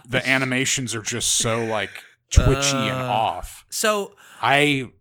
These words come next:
Speaker 1: can't stand
Speaker 2: the,
Speaker 1: that.
Speaker 2: the response I'll give, and then Ryan, we'll turn it over to you to let you settle this.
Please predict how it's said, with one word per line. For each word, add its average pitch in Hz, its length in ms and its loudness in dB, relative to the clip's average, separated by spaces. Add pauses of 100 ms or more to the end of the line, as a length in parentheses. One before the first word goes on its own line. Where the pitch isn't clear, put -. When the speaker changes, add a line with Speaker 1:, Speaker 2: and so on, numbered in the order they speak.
(520)
Speaker 1:
can't 131 480 -8
stand 107 400 -10
Speaker 2:
the, 208 140 0
Speaker 1:
that. 185 100 -12
Speaker 2:
the 202 100 -2
response 214 600 -4
I'll 190 100 0
give, 160 300 -6
and 143 120 -6
then 139 240 -10
Ryan, 131 420 -6
we'll 131 100 -8
turn 131 280 -6
it 127 60 -6
over 120 140 -8
to 117 80 -14
you 120 240 -10
to 113 100 -12
let 120 300 -12
you 139 40 -12
settle 123 400 -8
this. 123 340 -10